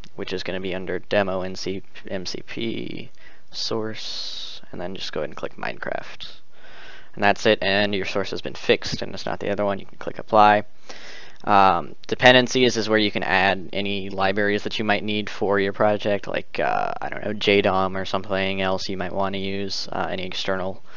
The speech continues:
libraries. Um, and you can also manually fix any of these if they're broken by going to the pencil and removing it, and you have to add it again.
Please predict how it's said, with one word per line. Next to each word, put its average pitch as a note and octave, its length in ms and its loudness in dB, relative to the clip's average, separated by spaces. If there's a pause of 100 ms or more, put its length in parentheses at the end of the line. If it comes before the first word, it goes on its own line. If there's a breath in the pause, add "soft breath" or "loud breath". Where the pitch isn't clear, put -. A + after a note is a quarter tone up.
(320 loud breath)
libraries. A2 800 4
Um, C2+ 480 0 (680)
and G#2 460 0
you G#2+ 140 -4
can G#2 100 0
also A2+ 240 4
manually G#2+ 400 4
fix - 300 4
any A#2 180 0
of A#2 60 2
these A#2 240 0
if G2 100 -2
they're G2 140 2
broken G2+ 500 0
by F#2+ 160 -4
going F2+ 480 -6
to - 400 -6 (240)
the - 340 -6
pencil A2+ 680 0 (960 soft breath)
and G2 420 -2
removing G2+ 480 -2
it, G2 140 0
and F#2 200 -4
you F#2+ 60 -2
have - 140 -4
to - 180 -2
add - 140 0
it - 160 -4
again. - 480 -4